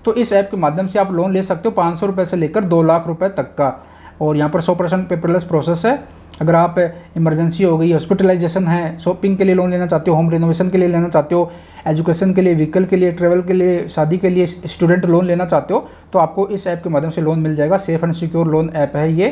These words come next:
तो मैं आपको दिखा देता हूँ इस ऐप का interface, कुछ इस तरह से आपको देखने को मिलेगा। यहाँ पर loan का जो option है, इस पर प्रेस कीजिए और simple अपना जो है documents verify करके जो है आप loan के लिए apply कर सकते हो। यहाँ पर अभी हमारा दिखा रहा है, मैंने एक ऐसे ही, हमारे एक मित्र थे, student थे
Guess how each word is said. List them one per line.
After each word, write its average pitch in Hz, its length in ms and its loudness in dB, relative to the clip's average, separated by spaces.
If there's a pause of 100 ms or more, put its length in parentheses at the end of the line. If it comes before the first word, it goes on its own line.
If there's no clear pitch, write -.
तो 147 160 4
मैं 147 140 2
आपको 147 180 0
दिखा 139 220 0
देता 165 200 0
हूँ 185 80 -4
इस 165 160 -2
ऐप 147 160 0
का 160 140 2
interface, 165 420 0
कुछ 175 200 -2
इस 165 180 -4
तरह 165 80 4
से 156 100 2
आपको 151 180 0
देखने 139 320 -2
को 185 100 2
मिलेगा। 180 380 2 (320)
यहाँ 147 140 2
पर 175 140 2
loan 165 220 0
का 180 80 0
जो 170 200 -4
option 156 260 -2
है, 175 40 -4
इस 165 80 -8
पर 170 120 0
प्रेस 160 300 0
कीजिए 190 380 0 (280)
और 165 100 -2
simple 170 260 0
अपना 170 220 0
जो 170 120 2
है 170 80 2
documents 170 420 -2
verify 151 380 0
करके 160 260 0
जो 156 140 0
है 165 80 2
आप 156 240 0
loan 156 240 0
के 160 80 0
लिए 165 100 2
apply 143 280 0
कर 151 180 0
सकते 147 320 -4
हो। 247 80 2
यहाँ 147 240 0
पर 135 100 0
अभी 143 140 0
हमारा 151 240 2
दिखा 147 220 -6
रहा 151 120 0
है, 180 60 0
मैंने 165 220 0
एक 165 120 -2
ऐसे 165 280 0
ही, 175 120 2 (320)
हमारे 151 280 2
एक 160 120 -2
मित्र 151 320 0
थे, 175 80 4
student 165 440 0
थे 233 140 2